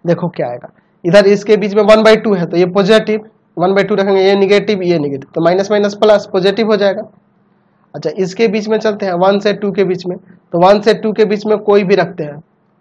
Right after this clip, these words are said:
वन से टू के बीच में थ्री बाई टू ले लेते हैं, थ्री बाई टू तो ये positive होगा, थ्री बाई टू तो ये positive, three by two लेंगे तो यह आपका negative और ये positive, तो negative ही आएगा।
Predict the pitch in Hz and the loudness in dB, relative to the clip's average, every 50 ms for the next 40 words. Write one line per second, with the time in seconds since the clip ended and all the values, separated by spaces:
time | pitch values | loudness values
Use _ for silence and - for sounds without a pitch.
0 | _ _ _ - 160 170 185 196 196 196 202 175 190 202 190 202 190 202 180 196 | _ _ _ -8 -4 -2 -2 -2 -2 -2 -4 -4 -4 -4 -2 -2 -2 -2 -4 -4
1 | 202 202 196 - 226 208 214 208 202 208 202 202 208 208 196 175 160 147 139 135 | -4 -4 -4 -4 -4 -2 0 2 2 2 2 0 -2 -2 -2 -2 -2 -2 -4 -8
2 | - 151 135 135 - - 180 190 185 202 196 175 196 214 196 - 208 202 202 202 | -10 -14 -18 -10 -4 0 0 2 2 2 0 0 -2 -4 0 2 2 2 2 2
3 | 208 202 185 202 196 196 226 196 208 214 196 220 - - - _ _ _ _ _ | 2 2 2 2 2 2 0 0 2 2 2 0 0 -4 -10 _ _ _ _ _
4 | _ _ _ _ _ _ _ _ _ - 190 190 185 202 196 190 196 208 190 190 | _ _ _ _ _ _ _ _ _ 0 2 2 4 2 2 0 -2 -4 0 2
5 | 208 202 196 202 202 185 202 202 196 196 214 214 - _ _ _ _ _ _ - | 2 2 2 2 -2 0 -2 -2 -4 -4 -10 -10 -12 _ _ _ _ _ _ -6
6 | - 202 214 220 190 208 208 208 208 208 208 - 226 233 220 214 208 185 160 156 | -4 -2 0 2 4 4 4 4 4 0 -2 -2 -2 0 2 2 2 2 0 -2
7 | 165 190 202 202 - - _ _ _ _ - 190 196 190 190 196 214 214 214 220 | -2 -4 -4 -8 -12 -20 _ _ _ _ 0 4 4 4 6 6 4 6 4 4
8 | - 185 190 196 190 - 214 202 196 196 190 180 202 196 190 190 180 160 175 - | 4 4 2 2 2 4 2 4 4 2 2 2 2 0 0 -2 -4 -6 -6 -6
9 | - 170 165 165 165 160 156 156 151 139 139 143 135 - 147 143 - _ - 175 | -6 -4 -2 0 0 -2 -2 -4 -6 -8 -8 -8 -12 -12 -14 -16 -12 _ -4 -2
10 | 185 196 190 208 214 208 233 226 220 226 220 214 202 202 226 | 0 2 2 2 2 2 2 0 2 2 0 0 -2 -4 -8